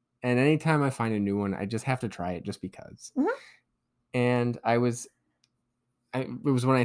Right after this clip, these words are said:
Speaker 1: I took Nene to go to the vet, and she had to get her shots. She was great. She was fantastic. And I was, like, almost out of gas. So I took, the vet is at Walmart. So I just went to the Walmart gas station
Speaker 2: Mm-hmm.
Speaker 1: 'cause gas is always cheap there.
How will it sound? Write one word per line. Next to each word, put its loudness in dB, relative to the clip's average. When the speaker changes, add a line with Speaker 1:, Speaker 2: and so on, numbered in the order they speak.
Speaker 1:
I 0
took 0
Nene 2
to -4
go 2
to 2
the 0
vet, -4
and -8
she -8
had -4
to -8
get -4
her 0
shots. -4
She -4
was -4
great. -4
She -14
was -12
fantastic. -10
And 2
I 6
was, 2
like, 0
almost 2
out 0
of -6
gas. -2
So 0
I 0
took, 0
the 2
vet 4
is -2
at 0
Walmart. -4
So -2
I 0
just -8
went -2
to -6
the 0
Walmart 0
gas 4
station 2
Speaker 2:
Mm-hmm. 4
Speaker 1:
'cause -4
gas 0
is -4
always 0
cheap -6
there. -6